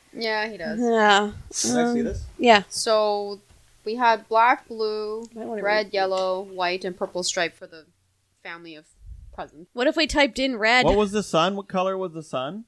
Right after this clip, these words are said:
Speaker 3: He was yellow. He was yellow, right?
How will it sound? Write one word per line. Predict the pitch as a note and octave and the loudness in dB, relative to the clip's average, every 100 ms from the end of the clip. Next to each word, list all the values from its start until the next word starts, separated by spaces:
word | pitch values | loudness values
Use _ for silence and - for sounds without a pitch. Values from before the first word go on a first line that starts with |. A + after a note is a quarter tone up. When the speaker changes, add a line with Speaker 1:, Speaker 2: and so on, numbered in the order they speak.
| _ _ _ _ _ _ | _ _ _ _ _ _
Speaker 3:
He | C#3+ B3+ | -4 -2
was | C4 F#3 | -2 4
yellow. | C#4 D4 B3 C#3 | 6 8 6 4
He | B3+ | -2
was | B3+ G3+ | -4 4
yellow, | D4+ D4 A3+ C3 | 6 8 6 6
right? | C#3 G3 B3+ | 4 4 0